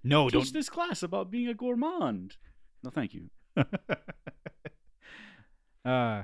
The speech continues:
Speaker 1: well, I, I'm glad to hear you're back at work. I,
Speaker 2: Yeah.
Speaker 1: I, I think stability is
Speaker 2: I'm
Speaker 1: nice.
Speaker 2: feeling fulfilled again. I don't feel, I don't,
Speaker 1: Mm.
Speaker 2: I don't have the existential guillotine above my neck anymore.
Speaker 1: Yeah.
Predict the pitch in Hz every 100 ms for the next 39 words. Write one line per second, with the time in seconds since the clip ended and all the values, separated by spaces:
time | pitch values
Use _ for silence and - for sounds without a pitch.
0 | 101 180 220 254 254 226 220 208 196 170
1 | 156 135 104 101 98 98 127 123 110 107
2 | 123 113 107 - 101 95 90 107 107 95
3 | 101 117 101 90 85 - 104 135 175 185
4 | 185 104 80 - 87 92 90 - - _
5 | 117 101 95 92 85 87 85 90 87 90
6 | - 92 90 95 87 - - _ - -
7 | 113 165 175 208 202 190 190 196 202 202
8 | 208 196 196 190 190 185 113